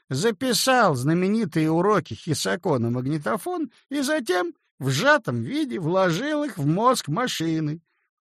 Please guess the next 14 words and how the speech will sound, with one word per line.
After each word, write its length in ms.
Звездочка 680
Зенджи 480
заявил 420
Хисако, 540
что 200
обучил 460
Мандаракса 640
Кибани, 500
чтобы 280
сделать 460
приятный 520
сюрприз 520
госпоже 460
Анасис, 840